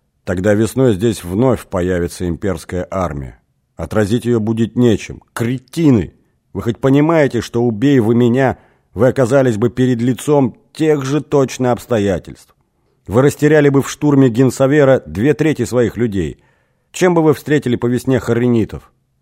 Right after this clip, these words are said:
Витийствами Аллерта? Барон, мы предлагаем вам вечный мир на любых условиях,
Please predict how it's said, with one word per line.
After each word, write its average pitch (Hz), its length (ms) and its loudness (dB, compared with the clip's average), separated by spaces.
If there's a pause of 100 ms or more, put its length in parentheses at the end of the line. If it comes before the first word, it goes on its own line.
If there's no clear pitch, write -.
(280)
Витийствами 151 640 2
Аллерта? 151 580 2 (880)
Барон, 80 480 -2 (460)
мы 82 160 -6
предлагаем 95 500 0
вам 92 200 0
вечный 98 440 -2
мир 101 240 0
на 92 80 -2
любых 92 320 -2
условиях, 92 720 -8